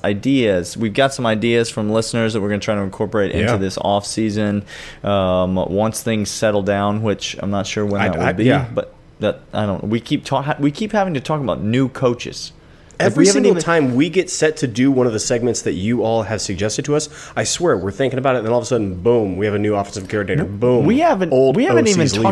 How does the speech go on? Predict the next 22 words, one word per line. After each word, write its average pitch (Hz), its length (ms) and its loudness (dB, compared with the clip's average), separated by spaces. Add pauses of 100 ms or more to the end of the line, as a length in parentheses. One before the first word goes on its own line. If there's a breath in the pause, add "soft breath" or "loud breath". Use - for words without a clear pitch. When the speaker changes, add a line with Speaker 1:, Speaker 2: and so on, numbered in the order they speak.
Speaker 2:
leaving. 175 40 -2
Speaker 1:
about 165 300 0
all 151 240 2
the 143 140 -4
coaches - 680 -4 (160)
that 110 220 2
are - 20 2
Speaker 2:
No. 95 160 2
Speaker 1:
on 90 140 0
the 85 60 -10
team 87 360 -4
yet. 76 120 0
Speaker 2:
No. 349 340 2
Speaker 1:
Um, 90 540 0 (840 loud breath)
much 143 240 2
less 143 220 2
the 101 100 -6
players 110 640 2
and 98 180 -2
the 92 60 0
recruits. 98 500 0
So, 92 440 2